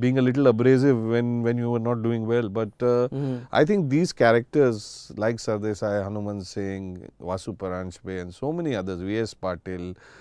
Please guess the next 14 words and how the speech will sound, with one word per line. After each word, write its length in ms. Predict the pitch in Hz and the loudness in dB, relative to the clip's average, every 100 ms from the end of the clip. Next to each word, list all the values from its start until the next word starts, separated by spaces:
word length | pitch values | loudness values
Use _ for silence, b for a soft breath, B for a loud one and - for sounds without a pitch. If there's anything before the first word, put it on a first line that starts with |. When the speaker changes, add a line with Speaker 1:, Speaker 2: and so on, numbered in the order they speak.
| B B B - | B B B -8
Speaker 1:
uh, 160 | 92 95 | -2 -2
Milind 440 | 98 104 135 127 | -2 0 2 2
Rege 260 | 113 104 107 | 0 0 0
later 380 | 98 90 98 92 | -2 -4 -4 -2
on, 420 | 92 90 92 90 | -2 -4 -8 -10
um, 500 | 87 87 85 82 80 - - | -10 -10 -10 -12 -14 -16 -4
I'd 200 | 98 107 | -4 2
say 140 | 135 123 | 4 4
even 220 | 135 139 | 4 4
Vilas 300 | 135 143 127 | 4 4 4
Godbole 460 | 113 107 101 98 | 0 0 -2 -4
for 100 | 90 101 | -4 -4
whatever 420 | 95 101 107 | -4 -2 -2
it 100 | 101 | -2